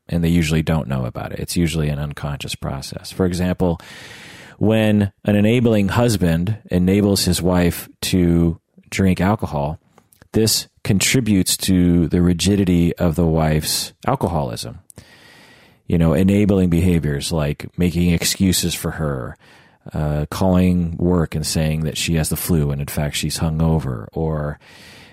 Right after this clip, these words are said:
uh, protecting the kids from her behavior when she's drunk. This is all enabling the alcoholism.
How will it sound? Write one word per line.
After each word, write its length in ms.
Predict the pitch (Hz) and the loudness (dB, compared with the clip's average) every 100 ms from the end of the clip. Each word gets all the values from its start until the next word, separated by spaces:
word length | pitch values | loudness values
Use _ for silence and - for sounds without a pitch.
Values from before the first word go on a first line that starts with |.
| - - | -20 -8
uh, 380 | 80 80 78 78 - | -2 0 2 0 0
protecting 680 | 98 - 117 95 - 95 87 | -2 0 0 0 0 0 0
the 100 | 80 | -2
kids 500 | - 120 98 69 - | -2 0 2 0 -6
from 320 | - 90 80 | -4 -4 -2
her 280 | 85 78 73 | -2 -4 -4
behavior 500 | 73 76 87 78 69 | -6 -4 -2 -2 -6
when 120 | 67 | -8
she's 240 | - 131 | -10 -10
drunk. 280 | - 117 113 | -8 -10 -4
This 160 | 110 104 | -2 0
is 120 | 98 | 2
all 260 | 104 98 67 | 2 2 2
enabling 960 | 92 90 92 92 92 85 78 76 71 71 - _ | 2 4 4 4 4 2 0 -2 -6 -12 -20 _
the 120 | 76 | -4
alcoholism. 840 | 76 78 78 80 69 64 - - | -4 -4 -6 -8 -6 -6 -8 -12